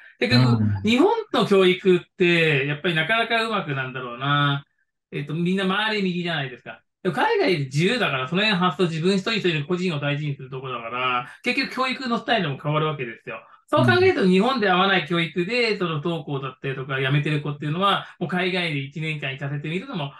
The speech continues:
Speaker 1: ありだよねっていうのはすごく思いますね。ほ-、で、
Speaker 2: うん。
Speaker 1: さっきね、まっちゃんが言ってたホームステイじゃないけど、逆にその海外にホームステイしてみるのもいいと思うし、みたいなね。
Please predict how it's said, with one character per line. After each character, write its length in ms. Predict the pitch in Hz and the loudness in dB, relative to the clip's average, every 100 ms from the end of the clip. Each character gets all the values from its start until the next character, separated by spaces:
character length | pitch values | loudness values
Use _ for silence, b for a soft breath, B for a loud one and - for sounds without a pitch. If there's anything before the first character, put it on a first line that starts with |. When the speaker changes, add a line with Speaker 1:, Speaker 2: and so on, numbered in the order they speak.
| B | B
Speaker 1:
あ 140 | 175 | -2
り 80 | 180 | 0
だ 80 | 143 | 0
よ 100 | 127 | -2
ね 100 | 175 | -6
っ 160 | 208 _ | -6 _
て 80 | |
い 20 | 226 | -10
う 0 | |
の 80 | |
は 80 | 208 | -10
す 80 | 170 | -8
ご 100 | 147 | -12
く 60 | 127 | -12
思 100 | 120 | -14
い 20 | |
ま 120 | 120 | -12
す 40 | 143 | -8
ね。 100 | 220 | -6
ほ-、 280 | 190 208 208 | -2 -4 -2
で、 200 | 214 - | 2 4
Speaker 2:
う 40 | |
ん。 20 | |
Speaker 1:
さ 80 | 202 | 4
っ 60 | 190 | 0
き 200 | - 208 | -6 -10
ね、 200 | 202 - 202 | -10 -6 -2
ま 120 | 202 | 0
っ 40 | |
ち 60 | 196 | 2
ゃ 20 | |
ん 40 | |
が 40 | 180 | 2
言 80 | 151 | 0
っ 40 | |
て 60 | 151 | -2
た 80 | |
ホ 120 | 143 190 | 0 2
ー 40 | |
ム 120 | 175 | 0
ス 40 | 151 | 0
テ 100 | 175 | -2
イ 40 | |
じ 60 | 147 | -2
ゃ 40 | |
な 80 | 143 | -4
い 80 | 139 | -6
け 100 | 131 | -6
ど、 240 | 139 190 B B B _ | -6 -8 B B B _
逆 220 | 180 165 | 0 2
に 120 | 170 | 0
そ 80 | 156 | 0
の 80 | 156 | 0
海 160 | 185 165 | 0 2
外 180 | 147 | 2
に 140 | 143 151 | 2 2
ホ 120 | 143 | 0
ー 40 | |
ム 120 | 147 143 | 0 -2
ス 40 | |
テ 120 | 156 | -4
イ 40 | 139 | -6
し 60 | |
て 80 | 160 | -6
み 100 | 156 | -6
る 100 | 240 | -6
の 80 | 247 | -6
も 220 | 175 139 B B _ _ | -6 -6 B B _ _
い 80 | 170 | -4
い 60 | |
と 100 | 139 | -4
思 160 | 123 127 | -6 -8
う 80 | 120 | -8
し、 120 | - | -10
み 100 | 139 | -14
た 100 | 113 | -14
い 60 | 113 | -6
な 80 | 139 | 0
ね。 320 | 180 - | 0 -2